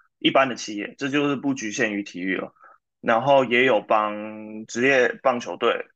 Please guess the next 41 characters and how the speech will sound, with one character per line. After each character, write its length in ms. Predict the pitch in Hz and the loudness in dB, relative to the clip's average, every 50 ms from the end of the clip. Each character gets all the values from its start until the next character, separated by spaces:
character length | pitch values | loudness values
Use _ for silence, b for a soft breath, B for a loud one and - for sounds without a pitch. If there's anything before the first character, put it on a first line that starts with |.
| _ - | _ -6
做， 600 | - 135 123 110 104 104 - - - - - _ _ _ _ - | -2 0 0 2 0 0 -2 -2 -4 -6 -8 _ _ _ _ -8
呃， 560 | - - - - - - - 76 - - - - | -4 -4 -2 -2 -2 -4 -4 -6 -6 -6 -8 -6
主 160 | - 110 101 | -4 -6 -2
题 100 | 95 107 | 0 2
日 200 | 110 127 131 117 | 4 4 4 4
活 220 | 101 98 - - | 2 0 -4 -2
动， 260 | - 95 87 82 - _ _ _ _ _ _ _ _ _ _ _ _ - | 0 -2 -2 -2 -6 _ _ _ _ _ _ _ _ _ _ _ _ -8
所 220 | - - 139 139 | 0 2 4 4
以 40 | 135 | 6
那 200 | 135 147 175 180 | 6 6 6 6
算 280 | - - 190 170 139 139 | 6 4 4 4 2 0
是 200 | - - 156 143 | -4 -4 -2 -2
我 180 | 113 107 104 | -2 -2 -4
的， 400 | 101 104 98 98 90 - - - _ _ _ _ _ _ - | -2 -2 -2 -4 -4 -8 -10 -16 _ _ _ _ _ _ -6
就 140 | - 131 123 | -6 -6 -4
是 180 | 135 135 127 | -2 -4 -4
最 480 | 123 - 151 151 135 117 - - - - - _ _ _ _ _ | -2 2 4 4 4 4 2 -2 -6 -8 -12 _ _ _ _ _
远， 300 | - 117 113 - - - _ - | -6 -4 -4 -4 -4 -8 _ -4
呃， 260 | 120 123 117 110 107 | 0 2 2 2 2
怎 100 | - 110 | 0 -2
么 80 | 101 101 | -2 0
讲， 200 | 107 95 95 95 | -2 -2 -2 2
最 260 | - 175 151 135 - - _ _ - | 2 2 2 2 0 -6 _ _ -2
一 80 | - 165 | -2 0
开 260 | - - - 117 139 | 0 2 2 2 2
始 180 | 143 - 113 98 | 2 -2 -4 -2
的 240 | - 95 - - _ _ _ _ _ _ _ - | -2 -4 -4 -8 _ _ _ _ _ _ _ -10
前 160 | - 110 104 | -8 -6 -2
面 200 | 123 135 131 123 | -2 -2 -2 -2
几 200 | 120 - - 98 | -4 -8 -10 -4
份 360 | - 139 127 117 98 98 98 - | 0 0 0 0 -2 -8 -12 -6
接 240 | - 120 113 123 - | -2 0 0 0 0
触， 180 | - - 143 - | -2 -6 -6 -4
真 200 | - 160 165 170 | 0 0 2 2
正 220 | 175 - 170 151 135 | 4 2 2 4 4
在 160 | 147 143 143 | 4 4 2
接 340 | 139 - - - 131 127 127 | 2 -4 -8 -4 -2 -2 -2
触 280 | - - - 135 117 | -2 -4 -4 -4 -2
和 380 | 120 143 143 127 113 101 98 - _ - | -2 -2 -2 -2 -2 -6 -10 -16 _ -14
执 200 | - 110 113 123 | -12 -8 -8 -6
行， 380 | 123 - - - - - - | -6 -6 -8 -8 -10 -14 -18